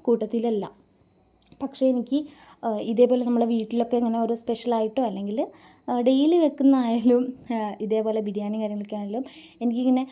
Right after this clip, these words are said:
ഓരോ ഉരുളയും നമ്മൾ ആസ്വദിച്ച് കഴിക്കും എന്നറിയില്ലേ, എനിക്ക് അങ്ങനെയാണ് ഇഷ്ടം. ആ, പക്ഷേ ചിലപ്പോൾ ഞാനത് മതിയാക്കാം, അല്ലെങ്കിൽ, ആ, കുറേ കഴിച്ചില്ല എന്ന് വരാം. പക്ഷേ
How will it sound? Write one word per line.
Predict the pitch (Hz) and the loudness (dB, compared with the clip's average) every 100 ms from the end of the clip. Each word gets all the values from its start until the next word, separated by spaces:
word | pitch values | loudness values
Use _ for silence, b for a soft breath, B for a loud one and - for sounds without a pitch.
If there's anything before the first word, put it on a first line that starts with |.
| B B | B B
ഓരോ | 220 240 240 247 269 277 277 | 4 6 6 6 4 2 0
ഉരുളയും | 233 226 226 226 247 | -2 0 0 0 -2
നമ്മൾ | 233 214 226 185 | -4 -4 -6 -8
ആസ്വദിച്ച് | 202 - 220 220 247 | -10 -4 -4 -4 -4
കഴിക്കും | 220 202 208 | -4 -4 -6
എന്നറിയില്ലേ, | 214 220 196 190 185 | -4 -4 -4 -6 -8
എനിക്ക് | 196 220 | -8 -8
അങ്ങനെയാണ് | 233 208 220 220 208 | -8 -4 -4 -4 -4
ഇഷ്ടം. | 202 - 202 233 302 B B B | -8 -8 -4 -4 -6 B B B
ആ, | 220 214 220 214 | -4 -2 -4 -4
പക്ഷേ | 254 240 | -6 -4
ചിലപ്പോൾ | 285 294 285 320 | -2 0 2 2
ഞാനത് | 320 302 294 | 4 4 4
മതിയാക്കാം, | 294 226 233 226 233 240 262 - - | 4 4 2 2 2 -2 -2 -4 -6
അല്ലെങ്കിൽ, | 220 214 220 214 226 226 - _ _ _ _ _ _ - 277 | -2 -2 -2 0 -2 -4 -14 _ _ _ _ _ _ -14 -6
ആ, | 240 | -4
കുറേ | 220 226 220 220 | -2 0 0 0
കഴിച്ചില്ല | 233 214 214 226 226 | 0 0 -2 -4 -2
എന്ന് | 220 | 0
വരാം. | 214 202 269 B B B B B B 254 | -2 -2 -6 B B B B B B -8
പക്ഷേ | - 359 | -2 -2